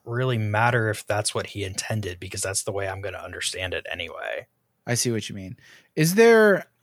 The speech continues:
Speaker 2: I mean, is there room in that to say that,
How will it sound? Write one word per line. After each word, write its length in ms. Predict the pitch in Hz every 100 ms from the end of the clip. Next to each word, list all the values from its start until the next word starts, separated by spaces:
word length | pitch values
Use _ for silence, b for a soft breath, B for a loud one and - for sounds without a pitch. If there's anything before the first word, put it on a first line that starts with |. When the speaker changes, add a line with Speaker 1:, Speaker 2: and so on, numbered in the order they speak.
| _ -
Speaker 2:
I 80 | 160
mean, 180 | 165
is 220 | 160 156 147
there 100 | 135
room 320 | 127 135 143
in 280 | 143 135 127
that 400 | 127 127 113 -
to 160 | 131
say 440 | 113 - 123 120 117
that, 800 | 110 110 107 104 98 - -